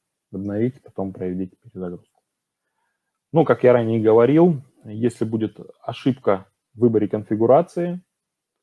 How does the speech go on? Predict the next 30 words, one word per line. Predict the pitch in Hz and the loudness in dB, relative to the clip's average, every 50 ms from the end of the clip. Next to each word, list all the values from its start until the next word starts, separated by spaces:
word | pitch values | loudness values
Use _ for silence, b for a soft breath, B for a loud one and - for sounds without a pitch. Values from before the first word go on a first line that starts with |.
| _ _ _ _ _ _ _ _ _ | _ _ _ _ _ _ _ _ _
вместо | - 104 101 98 - - 101 | -8 -8 -8 -8 -8 -4 -2
E | 101 104 107 | 0 2 2
R | 107 104 | 2 0
P | _ - 107 101 | _ -2 -2 -2
выбрали | 95 98 104 101 101 95 92 92 90 | -2 -2 -4 -4 -2 -2 -2 -2 -4
комплексная | - - 98 95 92 104 - _ - 92 | -4 -4 -6 -6 -6 -14 -20 _ -18 -18
автоматизация, | 90 _ _ 92 90 90 - 104 117 135 147 151 151 - 113 107 | -18 _ _ -18 -16 -12 -12 -6 -4 -4 -4 -4 -4 -8 -8 -6
либо | 101 98 95 98 | -6 -6 -8 -8
в | 95 92 | -8 -8
обратном | 90 95 110 131 151 147 135 120 | -6 -4 -4 -4 -4 -4 -8 -12
порядке | 117 123 123 123 123 117 - _ _ - | -8 -8 -6 -6 -6 -6 -8 _ _ -16
вместо | 101 101 95 _ _ | -16 -16 -16 _ _
комплексной | - 110 101 98 101 95 _ _ 98 95 98 | -6 -6 -6 -6 -8 -18 _ _ -16 -12 -12
E | 98 | -12
R | 92 | -12
P | _ - 98 | _ -14 -14
тоже | 92 - 98 95 92 92 | -10 -6 -8 -6 -6 -6
будет, | 90 90 92 90 90 _ | -8 -8 -8 -10 -12 _
система | _ - - 139 131 110 | _ -12 -10 -8 -8 -6
тоже | - 113 107 98 95 | -2 -2 -2 -2 -2
не | 92 90 | -8 -8
пропустит | - 95 95 90 - 120 120 - - 95 90 | -6 -6 -8 -4 -4 -4 -4 -4 -6 -6 -2
дальше | 95 95 98 92 - - 90 | 0 0 0 0 -4 -12 -14
этот | - - 85 - | -12 -12 -14 -14
этап | 90 - 135 147 156 _ - | -6 0 0 0 0 _ -8
и | 92 92 95 95 92 | -8 -6 -6 -6 -6
загрузки | 90 90 92 90 92 101 110 - _ - | -6 -6 -6 -4 -4 -4 -4 -6 _ -4
данных | 98 101 104 101 98 _ | -4 -4 -4 -4 -10 _
не | - 92 | -18 -18
произойдет. | - - 87 87 85 85 82 80 82 | -16 -12 -12 -10 -10 -10 -12 -14 -18